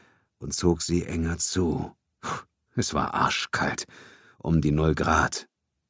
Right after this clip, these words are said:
Wenigstens dämpfte die Kälte den Gestank. Vor den Büschen rechts vom Kanal konnte er eine Handvoll Schafe ausmachen. Die hatten ihm also das Nest verdreckt.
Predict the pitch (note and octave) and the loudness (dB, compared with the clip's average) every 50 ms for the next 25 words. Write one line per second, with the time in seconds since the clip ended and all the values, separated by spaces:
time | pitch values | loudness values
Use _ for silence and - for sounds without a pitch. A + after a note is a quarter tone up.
0 | _ _ - D#2+ E2+ F2 - - - D#2+ D2+ - - - F2 F2+ F2+ - - - | _ _ -4 -2 -2 0 -2 -2 -2 -2 -2 -2 0 2 2 2 2 0 -2 -4
1 | - C#2+ C#2 C2 C2+ C2 - - - E2+ F2 E2+ E2 - - - B1 - - C#2+ | -6 -6 -6 -6 -8 -8 -8 -4 0 0 0 0 0 -4 -8 -10 -10 -10 -8 -6
2 | - - - - E2 D#2+ D#2 C#2+ - - - _ _ _ _ _ _ _ _ _ | -6 -6 -4 -2 -2 -2 -2 -2 -4 -10 -16 _ _ _ _ _ _ _ _ _
3 | _ _ _ _ _ _ _ _ - E2 D2+ D#2+ D#2+ C#2 F2 F2 - - F2+ E2+ | _ _ _ _ _ _ _ _ -2 2 4 4 6 8 8 6 6 6 4 6
4 | D#2+ F2+ F2 - - - E2+ E2+ D#2+ - D#2 D2+ D2 D#2 D#2+ E2+ F2 E2+ - - | 6 6 4 2 -2 -4 -2 -2 -2 0 0 2 4 4 6 4 4 2 0 -8
5 | - - - - _ - G2 G2 F#2 G2 F2+ F2+ F#2+ F2 F2 F2+ F2 E2 D2+ F#2+ | -16 -18 -20 -10 _ 4 6 6 6 6 4 4 4 4 4 6 6 6 6 6
6 | G2 F#2 - - F2+ E2 - - G2 F#2 G2+ G2 - - C2 - - - - - | 4 4 2 0 -2 -2 0 2 4 4 4 4 2 -2 -6 -8 -8 -8 -8 -8
7 | - B1+ - - - - A#1+ - - - _ _ _ _ _ _ _ _ _ _ | -8 -6 -6 -6 -6 -8 -10 -12 -14 -20 _ _ _ _ _ _ _ _ _ _
8 | - F2 F#2+ F#2+ F2 D2+ C#2+ - - - E2+ D#2+ - - - C3+ C#2 A#1+ A1 B1 | 2 6 6 6 6 4 2 -4 -8 -10 -10 -10 -8 -8 -8 -6 -6 -6 -4 -4
9 | C#2+ C#2+ C2+ - G#1+ A1 - C#2+ C#2+ C#2+ C#2 C#2 - - - - - - A#1+ - | -4 -4 -6 -6 -6 -6 -4 -2 0 0 0 0 -2 -4 -6 -8 -12 -12 -14 -12
10 | - - B1+ C2 - - - - | -8 -4 -4 -4 -4 -6 -10 -14